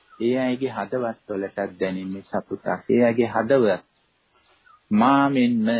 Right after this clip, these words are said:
අහංගියමයි හං, මේ හදවත වගේම ඒ හැම හදවතක්ම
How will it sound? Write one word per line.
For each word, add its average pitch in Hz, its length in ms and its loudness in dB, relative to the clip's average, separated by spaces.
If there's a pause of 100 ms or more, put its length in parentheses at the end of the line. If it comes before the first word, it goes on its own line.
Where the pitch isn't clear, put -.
(120)
අහංගියමයි 139 960 -4
හං, 107 200 -6
මේ 120 300 0
හදවත 147 560 0
වගේම 117 540 -2 (600)
ඒ 107 180 -4
හැම 127 320 -6
හදවතක්ම 131 920 -6